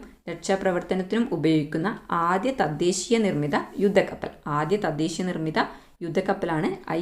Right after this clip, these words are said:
എൻ എസ് നിസ്താർ. അടുത്ത ചോദ്യം, അരുണാചൽ പ്രദേശിലെ നംദഫ നാഷണൽ പാർക്കിൽ നിന്ന് നീല അസ്ഥികളും പച്ച രക്തവുമുള്ള പട്കായ്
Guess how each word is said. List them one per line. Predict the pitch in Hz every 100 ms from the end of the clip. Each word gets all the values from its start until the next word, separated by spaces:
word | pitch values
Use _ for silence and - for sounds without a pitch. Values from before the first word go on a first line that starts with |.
| 165
എൻ | 156 233
എസ് | - - -
നിസ്താർ. | 185 190 - - - - _ _ -
അടുത്ത | 185 185 214
ചോദ്യം, | 208 135 214 320 - - _ - 220
അരുണാചൽ | 233 240 247 254
പ്രദേശിലെ | 269 240 240 240 233 220 185 180
നംദഫ | 175 185 208 214 214 180
നാഷണൽ | 160 165 196 202
പാർക്കിൽ | 180 180 185 165
നിന്ന് | 143 156 349 - 185
നീല | 202 226 240 254
അസ്ഥികളും | 190 - 175 151 214 294 - -
പച്ച | 190 196 - - 269
രക്തവുമുള്ള | 208 - - 233 254 190 147 180 - - - _ _
പട്കായ് | 208 202 202 - 247